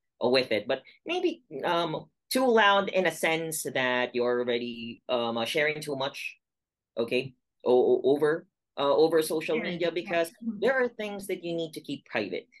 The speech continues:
Speaker 1: okay? Not every, right? Not everyone is happy w-, with what's, um, uh, going with your life if, uh, they are positives,
Speaker 2: Mm-hmm.
Speaker 1: right? Also, people are not gonna be that supportive on the flip side of things. So
Speaker 2: Right.
Speaker 1: that's,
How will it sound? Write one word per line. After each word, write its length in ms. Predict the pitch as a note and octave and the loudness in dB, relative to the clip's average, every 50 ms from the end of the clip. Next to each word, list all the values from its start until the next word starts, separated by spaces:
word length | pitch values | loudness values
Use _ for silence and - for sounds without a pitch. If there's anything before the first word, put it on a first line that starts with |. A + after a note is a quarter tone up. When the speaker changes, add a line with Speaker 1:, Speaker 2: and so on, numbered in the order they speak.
| _ _ _ _ _ _ _ _ _ - - | _ _ _ _ _ _ _ _ _ -6 -6
Speaker 1:
okay? 260 | G#2 G2+ A#2 A#2+ B2+ | -4 -2 0 0 2
Not 180 | C#3+ C3+ - - - | 2 0 -2 0 0
every, 400 | C3 C3+ B2+ C#3+ C#3+ C3+ C3 C3 _ - _ _ _ _ - | 0 2 2 0 -2 -2 -4 -6 _ -20 _ _ _ _ -4
right? 280 | G2+ G#2 G#2+ A2+ B2 - - | -2 0 0 0 0 -2 -6
Not 220 | - C#3+ D#3+ F3+ - - | -4 -2 -2 -2 -2 -4
everyone 400 | D#3+ E3 D#3 D#3+ D#3+ D#3 D#3 D3+ | -6 -4 -2 -2 0 0 -2 -2
is 80 | C#3 - | -6 -8
happy 340 | - C3 C3 C3 - C3+ | -6 -6 -6 -4 -4 -4
w-, 260 | B2 A#2+ A2+ G#2+ A2+ A2+ | -4 -4 -4 -2 -2 -2
with 140 | A2+ G#2 | -2 -2
what's, 360 | G#2+ A2 A2 - - - - - | -2 -2 -4 -4 -6 -8 -6 -2
um, 340 | G2+ G#2 G#2 G#2 G#2+ A2 A2 | 0 0 2 0 0 -2 -2
uh, 140 | G#2 G2+ G#2 | -4 -4 -2
going 460 | G#2+ A#2 A2+ A2 A2 G#2+ G#2+ G#2 G#2 _ _ _ - | -2 0 0 0 0 -2 -6 -10 -14 _ _ _ -4
with 300 | A2 A#2 B2 B2 - - | -2 -2 -2 -2 -2 -4
your 140 | A#2 A2 G#2 | -4 -4 -2
life 300 | G#2+ A2 G#2 G2+ G2+ - | -2 -2 -2 -4 -6 -8
if, 160 | A#2 - - B2 | -12 -12 -10 -6
uh, 200 | G2 G#2+ G#2+ G#2+ | -4 -2 -2 -2
they 80 | G#2 A2 | -2 -2
are 140 | G2+ G#2+ G#2+ | -2 -2 -4
positives, 680 | - B2 A2+ A2+ A2 - F#2+ F2 D2 - - - - _ _ - | -4 -4 -4 -4 -4 -6 -8 -10 -10 -12 -14 -20 -20 _ _ 0
Speaker 2:
Mm-hmm. 140 | B3+ A#3 A3 | 0 2 2
Speaker 1:
right? 280 | - G#3 G3+ A2 - - - _ - | 2 2 2 2 0 -2 -8 _ -6
Also, 580 | - A#2 D3 A3 - - - A2 G#2+ A#2 A2+ _ _ _ | -2 0 0 0 0 -2 -2 -2 -2 -2 -4 _ _ _
people 320 | - A#2+ A2+ G#2+ - A#2+ G#2+ | -8 -6 -6 -2 -2 0 0
are 120 | A2+ A2+ | 0 0
not 280 | A2+ A2+ A2 A2 - - _ _ _ _ | 2 0 0 0 -2 -8 _ _ _ _
gonna 220 | - G#2+ A2 G#2+ G#2 - | -8 -6 -6 -6 -6 -6
be 100 | G#2+ G#2+ | -8 -4
that 240 | G#2+ A2+ G2 G2 - | -4 -4 -4 -4 -6
supportive 560 | - - - - G3 A3+ - C#3 A#2+ A#2 G#2 | -10 -8 -2 0 0 0 2 2 0 0 0
on 140 | G#2+ G#2+ G#2+ | -2 -4 -4
the 80 | - - | -8 -8
flip 240 | - - C#4 C#4+ - | -6 -6 -6 -6 -4
side 220 | - - - - | -6 -6 -4 -6
of 100 | - - | -8 -10
things. 460 | - - - - - - - - _ _ _ _ _ - | -12 -14 -14 -14 -14 -16 -16 -16 _ _ _ _ _ -10
So 420 | A#2 B2+ - C#3 C3+ C3 B2+ A2+ A#2 | -8 -2 0 2 4 4 4 2 0
Speaker 2:
Right. 100 | B2 A2 | -2 -2
Speaker 1:
that's, 300 | B2+ B2+ C3 - - - | 0 -2 -2 -4 -8 -16